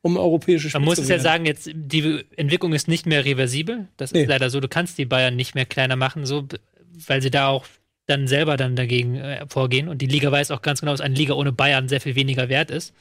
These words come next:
Speaker 2: Ähm, aber die Konkurrenten haben's ja auch auf sich selber immer schwer gemacht. Es gab ja immer so für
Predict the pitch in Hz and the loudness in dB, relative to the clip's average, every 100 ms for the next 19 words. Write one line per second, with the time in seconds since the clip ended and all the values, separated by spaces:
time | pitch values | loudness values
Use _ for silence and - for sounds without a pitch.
0 | - - - - _ 139 131 131 - - | -20 -20 -20 -20 _ -2 -2 -2 -10 -4
1 | 131 139 143 127 135 151 131 147 170 156 | 0 2 0 0 -2 0 2 2 2 0
2 | 147 143 139 135 160 139 127 - 131 131 | -2 -2 -2 0 2 0 -2 -2 -4 -6
3 | 120 160 160 170 170 151 151 139 139 | -10 -2 0 2 0 0 0 0 0